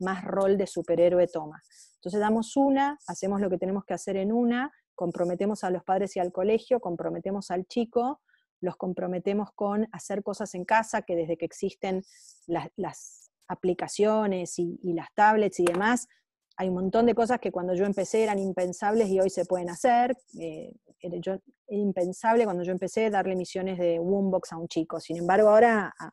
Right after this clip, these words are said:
a un paciente con discalculia que se enganchó, le hago todas las semanas y él todos los días hace su entrenamiento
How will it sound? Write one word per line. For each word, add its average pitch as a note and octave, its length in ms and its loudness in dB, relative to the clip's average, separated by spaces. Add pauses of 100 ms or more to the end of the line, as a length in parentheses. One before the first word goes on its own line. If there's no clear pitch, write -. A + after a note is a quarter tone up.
a E3 80 -14
un E3+ 100 -8
paciente F#3 360 -2
con F3+ 120 -6
discalculia G3+ 560 0
que G3 80 -2
se F3+ 120 -8
enganchó, F#3 480 -2
le G#3 120 2
hago F#3 200 0
todas F#3 160 -2
las F3+ 120 -6
semanas A3 340 -2
y F#3+ 100 2
él F#3 120 0
todos A3 200 -2
los G3 100 -2
días A3 240 0
hace F#3 180 -8
su F#3 120 -10
entrenamiento G3+ 920 0